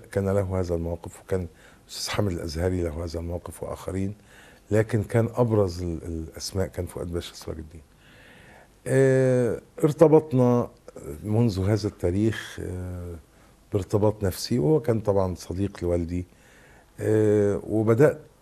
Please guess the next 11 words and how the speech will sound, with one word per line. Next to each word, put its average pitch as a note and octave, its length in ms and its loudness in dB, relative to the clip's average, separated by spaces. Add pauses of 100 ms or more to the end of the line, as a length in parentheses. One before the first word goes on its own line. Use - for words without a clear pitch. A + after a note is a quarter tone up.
(140)
آه، F#2 640 -2 (120)
أعمل G#2+ 320 4
معه G2 240 0
من G2 220 -2
منزله، G2 440 0 (640)
له F2+ 280 0
قصر - 320 -4
كبير F2+ 360 -2
في - 200 -12
جاردن E2+ 260 -4
سيتي. F#2+ 380 -8